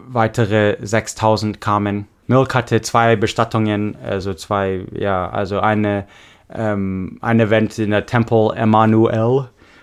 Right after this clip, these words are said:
und eine etwas lautere im Oper-, in the Opera House.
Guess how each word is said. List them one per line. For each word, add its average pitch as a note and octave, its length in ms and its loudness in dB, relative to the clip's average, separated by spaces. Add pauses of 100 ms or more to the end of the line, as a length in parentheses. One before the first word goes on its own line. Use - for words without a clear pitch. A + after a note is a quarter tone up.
(140)
und G#2+ 540 0 (560)
eine D3 220 2
etwas - 840 0 (100)
lautere C#3 880 2
im F#2+ 400 -4
Oper-, A2 420 0
in G2+ 160 -2
the G2 80 2
Opera F#2 640 0
House. - 400 -8